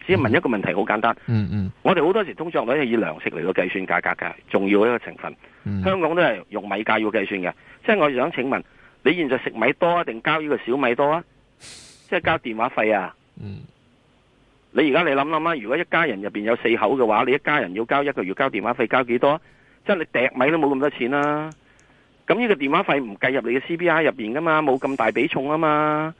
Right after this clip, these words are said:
Speaker 1: 即係你現在嘅消費就係你嘅電話費係消費大咗嘅比重啊嘛。
Speaker 2: 嗯，嗯。
Speaker 1: 即係你冇咁嘅調整返佢比重去啊嘛。嗯，係咪啊？咁你如果冇調整呢個比重嘅話，成日都覺得，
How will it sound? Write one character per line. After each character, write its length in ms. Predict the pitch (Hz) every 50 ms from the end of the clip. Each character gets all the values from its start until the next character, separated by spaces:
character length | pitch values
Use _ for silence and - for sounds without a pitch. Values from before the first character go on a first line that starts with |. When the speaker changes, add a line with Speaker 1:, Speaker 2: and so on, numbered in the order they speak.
| _ _ _ _ _ _ _ _ - - _ -
Speaker 1:
即 80 | - 247
係 120 | 220 180
你 100 | 170 160
現 120 | 143 139 135
在 80 | 135 135
嘅 100 | 139 165 -
消 60 | - 208
費 240 | 202 175 170 131 135
就 100 | 135 131
係 160 | 110 110 98
你 220 | 95 98 113 139 151
嘅 60 | 160 -
電 220 | - 135 120 117 117
話 160 | 113 123 160
費 180 | - 160 127 - - - - - -
係 140 | - 120 - - -
消 80 | - 190
費 180 | 175 - - - _
大 80 | - - - - 110 113
咗 160 | 110 104 139 151
嘅 20 | 156
比 120 | 123 120
重 160 | - - 135 135
啊 80 | 147
嘛。 400 | 156 156 147 143 143 143 147 160 -
Speaker 2:
嗯， 280 | 113 110 107 98 90 67 -
嗯。 160 | 98 95 90 67 53 50 - - _ _ _ _ _ _ _ _ - -
Speaker 1:
即 80 | 262
係 80 | 254 185
你 180 | 147 135 139
冇 320 | 156 165 143 113 101 120 143
咁 140 | 151 165 165
嘅 120 | 190 175
調 220 | - - - 98 98
整 180 | - 131 151 185
返 180 | 185 175 180
佢 80 | 156 127
比 160 | 117 127 123
重 240 | - - 139 135 135
去 100 | 135 135
啊 80 | 156 165
嘛。 380 | 160 156 156 160 160 156 170 _ - - - - - - - - _ _ _ _ -
嗯， 120 | 123 120 110 _ _ - - - _ _ _ _ _ -
係 80 | - 107
咪 80 | 123 151
啊？ 100 | 180 - _ - - - - _
咁 240 | - 185 240 247 214
你 60 | 185
如 140 | 160 143 180
果 20 |
冇 180 | 214 180 156 165
調 160 | 160 147 110
整 160 | 113 165 175
呢 80 | 202 196
個 40 | 175 151
比 140 | 135 160
重 160 | 185 190 151 156
嘅 80 | 147
話， 100 | 139 165 170
成 120 | - 117
日 40 | 104 120
都 80 | 156
覺 160 | 160 143 143
得， 160 | 147 - -